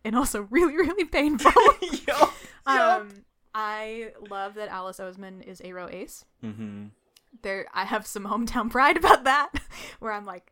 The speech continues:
Speaker 1: "See, <laughs>
Speaker 2: <laughs>
Speaker 1: we can write good things." Um, but the, I come back, I wrote about this on Twitter, <laughs> so
Speaker 2: <laughs>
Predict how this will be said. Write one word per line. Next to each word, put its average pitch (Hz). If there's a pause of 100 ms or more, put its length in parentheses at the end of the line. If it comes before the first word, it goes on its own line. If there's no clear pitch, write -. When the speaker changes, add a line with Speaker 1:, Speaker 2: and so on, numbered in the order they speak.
Speaker 1:
"See, 190 (160)
<laughs> -
Speaker 2:
<laughs> 285
Speaker 1:
we 233
can 262
write 196
good 180
things." 202 (320)
Um, 214 (140)
but 226 (160)
the, 214 (240)
I 247
come 233
back, 202
I 214
wrote 214
about 190
this -
on 202 (100)
Twitter, - (120)
<laughs> -
so -
Speaker 2:
<laughs> -